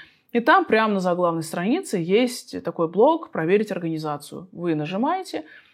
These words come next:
и вбиваете название компании. У вас сразу возникает, либо она есть в реестре, соответственно, брокерских компаний, компаний, управляющих и так далее,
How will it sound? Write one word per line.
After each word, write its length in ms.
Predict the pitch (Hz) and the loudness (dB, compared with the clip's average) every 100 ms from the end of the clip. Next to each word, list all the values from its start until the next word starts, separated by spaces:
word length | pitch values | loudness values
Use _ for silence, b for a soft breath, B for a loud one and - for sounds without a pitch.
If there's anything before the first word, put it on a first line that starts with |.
| B | B
и 80 | 330 | 0
вбиваете 500 | 294 202 226 240 233 | 2 4 4 4 0
название 420 | 170 160 180 170 | -6 -6 -6 -8
компании. 460 | 160 160 151 143 151 | -8 -8 -6 -6 -4
У 60 | |
вас 200 | 226 339 | -2 -2
сразу 320 | - 202 175 160 | 0 -2 0 -4
возникает, 640 | 156 165 180 175 147 147 | -6 -8 -4 -2 -2 -2
либо 240 | 190 180 | -4 0
она 120 | 160 160 | -2 -2
есть 260 | 160 160 | -4 -4
в 20 | |
реестре, 580 | 190 202 349 - 320 320 b b b b _ | -2 0 0 -2 -4 -4 b b b b _
соответственно, 1000 | - 233 233 214 220 202 190 185 180 185 _ _ _ _ _ _ _ | 2 4 4 2 -2 -2 -2 -4 -6 -14 _ _ _ _ _ _ _
брокерских 560 | 202 185 214 208 214 196 | 0 2 2 2 -2 -2
компаний, 480 | 190 185 190 180 175 | -4 -2 -2 -2 -4
компаний, 480 | 175 170 185 180 | -6 -2 -2 -2
управляющих 680 | 165 165 165 180 170 160 - | -4 -4 -2 2 2 -2 -12
и 40 | - | -6
так 160 | 170 | -4
далее, 300 | 160 156 151 | -2 -2 -4